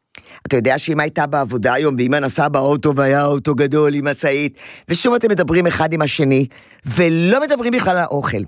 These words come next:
אם הוא מוציא מהפה, לא, "למה הוצאת? תוציא, תיקח משהו קטן", כל מיני דברים כאלה. מה שאת,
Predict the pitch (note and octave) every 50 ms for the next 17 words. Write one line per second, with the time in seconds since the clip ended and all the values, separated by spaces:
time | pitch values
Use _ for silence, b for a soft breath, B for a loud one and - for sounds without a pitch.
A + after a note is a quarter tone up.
0 | _ B B B B B B B - G3 G3+ F#3+ F#3 F3+ F3+ F3+ - - A#3+ A#3
1 | A#3+ A3 G#3 - - G#3+ G3+ G3 G3 G#3 G#3 G#3 G#3+ G#3 F#3+ F3 F3 F3 E3+ E3+
2 | F3 E3 - - E3+ D#3 D#3 - F3 D3+ D3 D3 D3 - - E3 - - - D#3+
3 | E3 D#3 D3+ D3+ - - - E3+ D#3 D3+ - D3+ D3+ D3+ - - C#3 - - -
4 | _ _ - F3 D3+ C#3+ C#3+ C#3+ D3 - B B B B B - F#3 E3 D#3+ D#3
5 | C3 C#3+ D3 D3+ D3+ C#3+ - D#3+ C3+ C3 C3 B2 B2+ B2 A2 B B B B B
6 | B B D3+ F3+ F3 - A#3 G#3 -